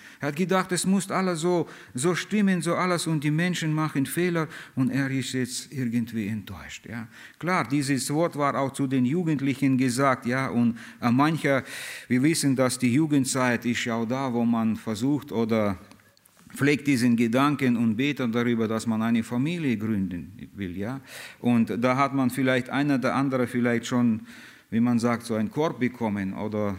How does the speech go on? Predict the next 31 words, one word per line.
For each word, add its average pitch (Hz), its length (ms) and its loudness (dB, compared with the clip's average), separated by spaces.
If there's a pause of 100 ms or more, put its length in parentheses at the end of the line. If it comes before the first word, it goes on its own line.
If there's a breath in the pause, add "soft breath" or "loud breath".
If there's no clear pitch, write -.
die 92 120 -4
andere 120 420 0
halt 117 200 0
sind 117 220 2
schon 110 200 -2
älter 139 320 -2
geworden, 117 480 0
Schwester, 113 460 -2
und 104 140 -2
haben 110 280 -2
keinen 110 220 -4
Antrag 135 440 -2
bekommen, 107 480 -2
ja. 110 160 -2
Und 113 120 0
da 123 80 2
ist - 220 -4
auch 185 280 0
ein 165 200 -2
Problem 170 500 0
für 165 180 -2
sie, 117 360 -4 (680)
ja, 151 360 -8
ein 143 180 -2
Problem 170 460 2
für 180 160 0
sie 185 300 0
und 175 160 0
sie 160 160 -2
denken, 185 420 2
ja, 156 360 -2